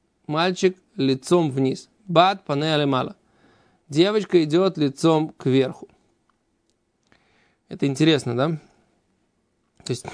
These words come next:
нужно же, э, по голове определить, да? Э, ведь ребёнок сначала выходит головой в нормальном состоянии. Когда он рождается, он должен быть головой вниз.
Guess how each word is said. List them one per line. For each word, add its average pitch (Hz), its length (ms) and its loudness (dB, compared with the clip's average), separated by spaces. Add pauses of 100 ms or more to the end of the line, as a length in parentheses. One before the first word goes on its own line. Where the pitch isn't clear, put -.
(140)
нужно 135 320 2
же, 127 240 2 (800)
э, - 460 -6 (180)
по 135 100 2
голове 147 460 4
определить, 135 680 -2
да? 151 300 -2 (480)
Э, 127 260 -4
ведь 131 160 -8
ребёнок 147 280 2
сначала 139 220 0
выходит 147 280 2
головой 151 380 2
в 139 60 -6
нормальном 143 300 -6
состоянии. - 420 -10 (2250)
Когда 135 180 -12
он 131 80 -6
рождается, 151 480 0
он 131 100 0
должен 139 200 0
быть 131 80 0
головой 139 340 4
вниз. 120 320 -6